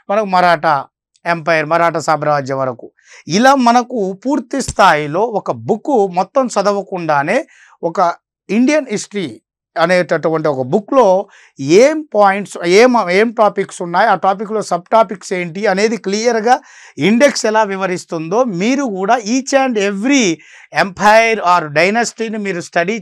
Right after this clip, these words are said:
చేసే ముందు లేదా ఏదైనా చరిత్రలో ఒక టాపిక్ మనం చదివేటప్పుడు first of all అందులో ఇవ్వబడినటువంటి కాంపోనెంట్స్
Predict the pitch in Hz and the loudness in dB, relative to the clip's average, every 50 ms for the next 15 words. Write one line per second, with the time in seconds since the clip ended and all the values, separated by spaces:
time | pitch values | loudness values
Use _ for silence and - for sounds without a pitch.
0 | - 202 190 170 - - 190 175 175 175 175 190 190 233 208 185 175 185 208 214 | -6 -8 -8 -8 -6 -8 -8 -8 -8 -10 -10 -8 -4 -4 -4 -2 -2 -2 -2 -2
1 | 202 233 214 190 185 202 208 220 226 220 233 247 - _ _ - _ _ _ - | -2 -4 -2 -2 -4 -2 -2 -2 -2 -4 -4 -6 -8 _ _ -20 _ _ _ -4
2 | 190 202 196 - 220 220 220 208 185 185 143 175 180 196 - _ 247 190 _ _ | -4 -2 -2 -2 2 2 2 2 0 0 0 2 0 0 0 _ -10 -10 _ _
3 | - _ 160 151 156 170 180 185 170 147 135 135 _ _ - - 175 180 220 226 | -20 _ -12 -4 -4 -2 -2 -2 -4 -4 -10 -14 _ _ -4 -2 -2 0 0 -2
4 | 226 208 170 185 160 147 147 147 151 190 226 _ - 208 - - 262 254 208 - | -2 -2 -2 -6 -6 -6 -10 -12 -10 -12 -8 _ -2 -2 0 0 -2 -2 -2 0
5 | 269 254 254 247 175 175 185 202 190 196 202 202 208 214 _ _ _ _ _ _ | 0 0 0 0 0 -4 -4 -2 -4 -2 -2 -2 -4 -4 _ _ _ _ _ _
6 | _ _ 170 202 196 233 285 277 285 269 254 262 240 226 208 180 196 175 170 160 | _ _ -4 -2 4 4 4 6 6 4 2 2 0 -2 -2 -2 -4 -4 -4 -6
7 | 156 151 240 226 _ - 220 226 254 262 262 285 277 262 240 208 202 202 190 - | -6 -6 -10 -8 _ 4 4 4 4 2 0 2 2 2 2 0 -2 -4 -6 -6
8 | - | -8